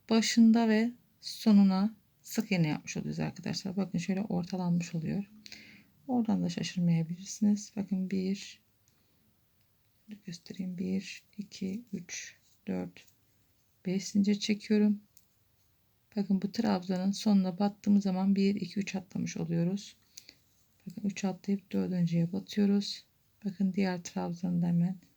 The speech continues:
başındaki trabzana batıyoruz ve iki tane sık iğnemiz olmuş oluyor bu şekilde.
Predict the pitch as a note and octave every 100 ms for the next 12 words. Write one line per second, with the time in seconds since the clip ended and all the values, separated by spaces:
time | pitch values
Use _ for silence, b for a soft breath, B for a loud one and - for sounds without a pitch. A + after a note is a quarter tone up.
0 | b b b _ A#3+ G#3 G3 F3+ - F#3+
1 | F3 F3 E3+ E3 G3+ - G#3 G#3 G#3+ -
2 | _ _ - G#3 G#3+ - G3 - F3 G3
3 | - - E3+ E3+ - - - - F3 F3+
4 | - - - -